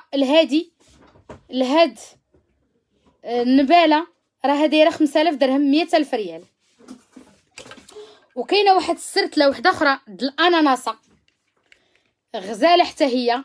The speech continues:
سرتله الاناناسه تسعة آلاف وربعمية. ها نتوما البنات، شوفوا الديزاين ديالها، تسعة آلاف وربعمية. سرتله بثلاثه هكا الس-، البراسليات، كيجيو غزالين فنين في الايد. تسعة آلاف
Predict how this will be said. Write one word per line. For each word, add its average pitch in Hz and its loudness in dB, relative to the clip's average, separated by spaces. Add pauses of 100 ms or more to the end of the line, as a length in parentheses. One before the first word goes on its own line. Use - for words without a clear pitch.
(120)
سرتله 311 -2
الاناناسه 302 -2 (360)
تسعة 302 0
آلاف 370 4
وربعمية. 277 0 (160)
ها 247 -6
نتوما 269 -2
البنات، 220 -8 (880)
شوفوا 240 -10
الديزاين 214 -10
ديالها، 185 -10 (480)
تسعة 277 0
آلاف 359 2
وربعمية. 269 -2
سرتله 294 -4
بثلاثه 285 -4
هكا 247 -6
الس-، - -14
البراسليات، 226 -8 (400)
كيجيو 247 -4
غزالين 226 -6 (100)
فنين 240 -4
في 226 -16
الايد. 226 -18 (720)
تسعة 277 0
آلاف 330 2